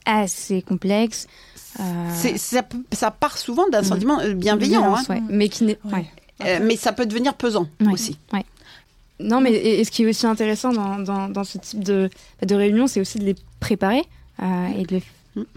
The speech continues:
Speaker 1: de, d'avoir une culture de l'écrit, hein, de faire ce qu'on appelle, euh, un one-pager, une page avec, euh, tous les
Speaker 2: Mm.
Speaker 1: éléments essentiels que tout le monde doit lire, euh, en amont.
Speaker 2: Mm.
Speaker 1: Je pense que c'est aussi ça,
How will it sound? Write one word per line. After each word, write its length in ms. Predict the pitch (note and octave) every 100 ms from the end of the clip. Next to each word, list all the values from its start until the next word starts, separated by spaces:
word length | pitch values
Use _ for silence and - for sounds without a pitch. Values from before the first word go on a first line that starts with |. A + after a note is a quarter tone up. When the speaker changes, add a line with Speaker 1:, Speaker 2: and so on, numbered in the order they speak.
| -
Speaker 1:
de, 240 | G3 F#3 F3+
d'avoir 260 | F#3 F#3+
une 80 | F#3
culture 240 | - -
de 60 | F#3+
l'écrit, 340 | F#3 - A#3+ C4 -
hein, 40 |
de 100 | F#3 F3
faire 200 | - F#3+
ce 40 |
qu'on 100 | G3
appelle, 300 | F#3 F#3+ G3
euh, 760 | F3+ E3+ - - - - F3 F3 - -
un 120 | F3+
one-pager, 540 | F#3 F#3 F#3 F3 F3+
une 140 | F#3+ F#3+
page 340 | - E3+ F#3+
avec, 300 | F3+ E3+ F3
euh, 80 | E3+ D#3+
tous 120 | G#3+
les 60 |
Speaker 2:
Mm. 40 | G3+
Speaker 1:
éléments 240 | F#3 F#3
essentiels 440 | F3+ - - F#3+ F#3+
que 80 |
tout 140 | - G#3
le 60 | G3
monde 80 |
doit 100 | F3+
lire, 160 | F3 F#3
euh, 160 | F3 E3+
en 140 | - F3+
amont. 160 | F#3+
Speaker 2:
Mm. 40 | F#3+
Speaker 1:
Je 40 |
pense 140 | - F#3
que 80 | -
c'est 120 | F3+
aussi 200 | F3+ -
ça, 180 | -